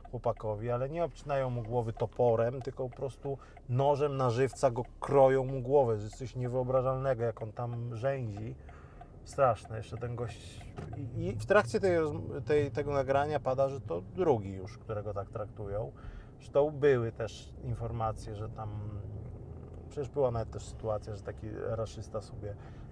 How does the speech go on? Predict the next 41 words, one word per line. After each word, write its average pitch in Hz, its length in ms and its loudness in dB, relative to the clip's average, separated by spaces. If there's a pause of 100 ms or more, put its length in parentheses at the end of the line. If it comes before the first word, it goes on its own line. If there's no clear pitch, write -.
z 104 100 -8
głowy 110 360 0
zrobił 107 320 -4
puchar. 139 480 0
No, 151 180 -4 (280)
wiesz, 131 260 0
było, 131 300 4 (140)
był, 135 280 0
był 123 320 -2
ten 113 180 -2
film 113 320 -6
z - 80 -12
kastrowaniem, 139 580 -4
tego 156 220 -8
jest - 180 -8 (180)
multum. 135 540 -4 (360)
To 180 80 -4
tylko 220 200 2
w 175 60 0
Rosjanach, 170 720 0 (600)
e, 139 40 -2
jakby 135 240 -2
to 160 120 0
tylko 160 220 -2
w 156 40 -6
Ukraińcach, 160 500 0
e, - 20 -14 (800)
budzi 147 300 -6
jednak 143 300 -2
jakąś 139 280 -6
taką, 139 440 0 (440)
no, 151 340 2
oni 170 260 2
się 165 120 -2
nie 165 120 0
chcą 120 200 -4
poddawać, 104 540 0
bo 120 260 0
zazwyczaj 131 460 -2
wiedzą, 127 320 0
c-, - 140 -12